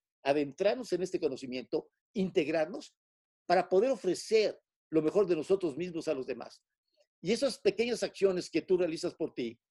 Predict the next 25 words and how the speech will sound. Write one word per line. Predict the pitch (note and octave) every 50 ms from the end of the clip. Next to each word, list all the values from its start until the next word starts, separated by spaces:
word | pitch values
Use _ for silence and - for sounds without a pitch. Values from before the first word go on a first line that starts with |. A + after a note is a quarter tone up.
| _ _ _
dormir | - C#3+ F#3 F3+ F3 F#3+ G#3 F#3+ F3+
bien, | D#3+ D#3+ D3+ C#3 C3 C#3 - _ _ _ _ _ _ _ _ _ _ _ _ _ _ _ - - -
comer | F#3 F3+ F#3 F#3 E3 D#3+
bien, | D3 D3 C#3 C#3 C3+ C3+ C3+ B2+ - _ _ _ _ _ _ _ _ _ -
realizar | - E3+ - - A2 - - C#3+
ejercicio, | A2 - E3+ - - - D3+ C3+ A#2 - - B2 B2+ - _ _ _ _ _ _
practicar | - E3 D#3+ D#3+ - F3 D3+ - F#3 F3+ E3+
la | E3+
meditación, | C#3+ C#3+ C3+ A#2+ - C#3+ A#2+ - - C#3+ C#3+ C#3 C3+ C3+ C3 _ _ _ _
ser | - - - G#3+ A3 G#3
amable | G#3 F3 D#3+ D#3+ D#3+ D#3+ D#3+ D3+ D3 C3+ C#3 C3+
con | - D3 B2 A2
todo | - D#3+ D3+ D3 C#3+
y | C3
con | - D3 A#2+ A2
todos, | - C3+ C3+ C3 B2 B2+ B2 B2+ - _ _ _ _ _ _ _ -
esos | - D4 D4 - - E4+ A3+ - _ _
pequeños | - G3+ F#3 F#3+ - - G#3+ G#3+ A3+ A3 G3 -
elementos | F3+ E3 D3+ D3+ D3+ E3 E3 - F#3+ - -
son | - C#4 D4 D4+ B3
cruciales. | - C#4+ B3 F#3+ - - - B3+ B3 - G4 - - _ _ _ _ _ _
Son | - - A#3+ C4+ D4
el | D4 C4+
efecto | A#3 - A#3+ B3 A#3+ - B3
mariposa | A3 G3 F3 - - G3 F3+ B2+ - - - -